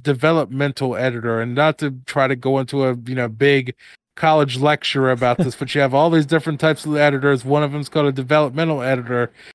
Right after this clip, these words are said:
Speaker 1: and he's the guy that basically reads your story, and he's the one that tells you, "No, that doesn't make sense," or, "No, this, you know, well, what if this?" You know, he's sort of like your,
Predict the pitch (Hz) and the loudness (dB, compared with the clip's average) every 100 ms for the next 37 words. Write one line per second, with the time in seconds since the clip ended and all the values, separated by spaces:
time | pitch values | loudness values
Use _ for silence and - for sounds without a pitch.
0 | _ _ 143 131 151 185 156 156 147 143 | _ _ -6 0 2 2 2 0 4 4
1 | 147 143 135 147 - 147 139 147 139 135 | 4 2 0 0 0 2 4 2 0 -8
2 | - 143 135 135 131 131 120 147 143 151 | 0 2 4 2 2 -2 -2 -2 0 0
3 | 143 139 139 - 151 135 139 135 143 151 | 2 0 -2 -2 0 0 -2 -2 0 4
4 | 147 143 139 131 135 139 131 127 - 147 | 4 2 0 0 -4 -4 -6 -6 -2 -2
5 | 135 - 135 135 139 135 139 - - _ | -2 -4 -2 2 2 2 0 -2 -14 _
6 | _ _ - 147 135 123 82 104 139 139 | _ _ -4 2 2 0 -8 -4 0 2
7 | 135 160 160 127 151 139 104 - 135 139 | 4 4 2 2 2 2 0 -6 -6 -2
8 | 127 127 143 139 175 165 156 151 - 151 | 0 0 -2 0 2 4 4 2 0 2
9 | 139 131 123 | 4 4 2